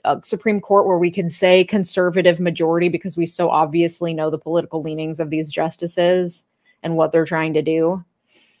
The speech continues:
Saying that the Harvard and University of North Carolina admissions programs violated the Equal Protection Clause of the fourteenth Amendment because they failed to offer measurable objectives to justify the use of race. He said the programs involve racial stereotyping and had no specific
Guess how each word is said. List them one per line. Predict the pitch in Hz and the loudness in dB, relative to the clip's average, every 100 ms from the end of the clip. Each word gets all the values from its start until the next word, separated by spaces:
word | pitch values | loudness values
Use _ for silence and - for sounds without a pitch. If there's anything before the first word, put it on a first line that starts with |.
| _ _ _ _ _ _ _ _ | _ _ _ _ _ _ _ _
Saying | 220 208 214 | 2 4 4
that | 214 | 2
the | |
Harvard | - 240 240 | 4 6 6
and | 240 233 | 4 4
University | 214 196 196 214 196 | 2 2 2 4 4
of | 180 | 4
North | 185 180 | 2 -2
Carolina | - 175 175 175 175 | 0 2 2 2 2
admissions | 175 240 262 233 | 2 0 0 -4
programs | - 220 202 202 196 | 4 4 4 2 -2
violated | 160 180 202 202 196 | 0 2 4 4 4
the | 175 | 2
Equal | 170 180 170 | 2 0 -2
Protection | 180 - 311 - 247 | -4 -4 -4 -2 -4
Clause | 233 226 214 214 208 208 | 2 4 8 8 8 4
of | 180 | -4
the | 160 | -4
fourteenth | 170 175 170 180 170 | -2 -4 -2 -4 -4
Amendment | - 175 233 240 214 202 196 | -4 0 2 4 4 2 -2
because | - - 175 | -10 -8 -6
they | 160 170 | -2 -4
failed | 170 170 165 | -2 -4 -4
to | - | -4
offer | 160 165 | -4 -4
measurable | 165 180 233 269 247 226 196 190 | -4 0 0 2 2 4 4 4
objectives | 185 170 175 175 - 175 165 156 156 - _ _ | 4 2 2 2 0 -2 0 -4 -12 -16 _ _
to | - | -8
justify | 170 170 196 202 190 180 175 | -2 2 2 2 -4 0 0
the | 160 | -2
use | 160 165 | -4 -6
of | 160 143 | -8 -8
race. | 147 - - | -6 -6 -8
He | - | -12
said | 175 180 | -6 -4
the | 160 | -4
programs | - 180 175 175 170 165 | -2 -2 -2 -2 -4 -4
involve | 165 156 156 151 | -6 -2 -2 -2
racial | 165 165 | -6 -6
stereotyping | 151 - 220 214 202 196 180 175 180 | -10 0 4 4 4 4 0 0 -4
and | 170 | -2
had | 165 | -4
no | 160 156 | -2 -2
specific | 156 - 165 - 151 151 | -2 -8 -16 -14 -12 -12